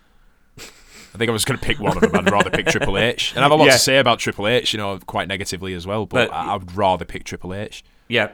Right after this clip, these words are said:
Speaker 2: yeah, I, I com-, I'm in complete agreement.
Speaker 1: Yeah.
Speaker 2: It's like, uh, uh, uh, The Undertaker had an interview the other day saying that he could possibly have one more match, but he doesn't want to tarnish his legacy, uh, legacy.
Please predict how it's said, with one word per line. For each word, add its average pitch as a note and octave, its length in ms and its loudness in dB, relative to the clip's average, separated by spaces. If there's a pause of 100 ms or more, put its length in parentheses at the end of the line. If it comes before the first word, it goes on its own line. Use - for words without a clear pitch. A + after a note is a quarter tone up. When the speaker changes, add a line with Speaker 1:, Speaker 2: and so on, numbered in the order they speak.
Speaker 2:
yeah, G2+ 220 -4
I, G#2+ 340 -2
I A#2+ 40 0
com-, B2 300 -6
I'm B2 180 -2
in B2 100 -10
complete B2 340 -6
agreement. G#2 500 -6 (380)
Speaker 1:
Yeah. F#2 160 -10
Speaker 2:
It's - 120 -6
like, C#3 160 2
uh, B2+ 240 2 (280)
uh, C3+ 180 -2 (220)
uh, C3 180 -2 (100)
The C#3+ 120 -4
Undertaker C3 800 0 (140)
had C3 180 -6
an A#2+ 100 -6
interview A#2 340 -8
the G#2+ 120 -8
other G#2+ 80 -8
day A2 240 0
saying G#2 320 -6
that G#2+ 100 -2
he - 60 -8
could A#2+ 180 -10
possibly B2 400 -4
have A2+ 240 0
one G#2 140 -6
more G2+ 160 -4
match, F#2+ 260 -8
but A2+ 80 -16
he A2 80 -6
doesn't A2 220 -6
want G#2 160 -8
to - 40 -14
tarnish A2 300 -2
his - 160 -8
legacy, G#2+ 300 -6 (140)
uh, A#2+ 200 0
legacy. A#2 380 -2